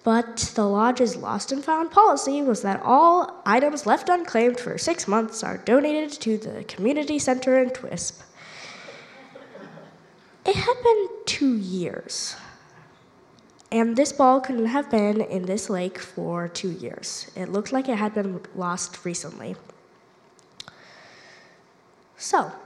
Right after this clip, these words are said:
it's Easter today. When we celebrate Jesus' resurrection after he died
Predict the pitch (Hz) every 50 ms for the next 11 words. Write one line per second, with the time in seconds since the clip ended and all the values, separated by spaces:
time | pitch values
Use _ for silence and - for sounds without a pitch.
0 | - - - - - 320 302 - - - 180 180 - 190 175 170 170 170 - -
1 | _ _ _ _ _ _ - - _ _ _ _ _ _ _ _ _ - 220 208
2 | 202 208 220 233 220 - 262 247 254 254 254 247 233 226 - - 220 226 233 285
3 | 285 269 - 302 277 277 226 208 214 220 - 214 190 180 - - - 170 170 185
4 | 214 214 - - 185 180 - - 190 180 180 175 165 170 175 175 196 247